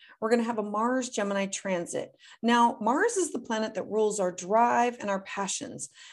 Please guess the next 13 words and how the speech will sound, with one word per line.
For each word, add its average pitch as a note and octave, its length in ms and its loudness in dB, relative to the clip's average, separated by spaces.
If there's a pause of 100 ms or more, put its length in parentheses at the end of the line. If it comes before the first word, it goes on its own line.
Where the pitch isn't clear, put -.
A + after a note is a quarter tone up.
(120)
Gemini G3+ 520 4 (120)
thrives F3+ 760 2
in F3+ 80 -6
high-paced F#3 720 -2
situations, - 720 -6 (260)
so C#4+ 160 6
with B3 240 4
lots B3+ 340 2
of G3 140 0 (140)
energy G3+ 560 0
coming G#3+ 400 0
and F3 160 -4
going. F#3 560 0